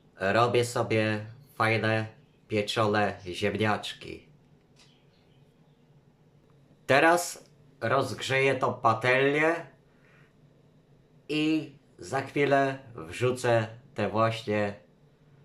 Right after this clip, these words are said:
ziemniaczki. Dzisiaj sobie w tym odcinku zrobię takie pieczone ziemniaczki. No, na śniadanko. No.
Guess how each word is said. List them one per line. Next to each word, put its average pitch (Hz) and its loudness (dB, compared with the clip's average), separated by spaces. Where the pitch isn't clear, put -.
ziemniaczki. 98 -4
Dzisiaj 113 -4
sobie 104 -2
w - -20
tym 110 0
odcinku 101 -6
zrobię 98 0
takie 95 -8
pieczone 98 -2
ziemniaczki. 92 -6
No, 85 -6
na 95 0
śniadanko. 87 -4
No. 82 -8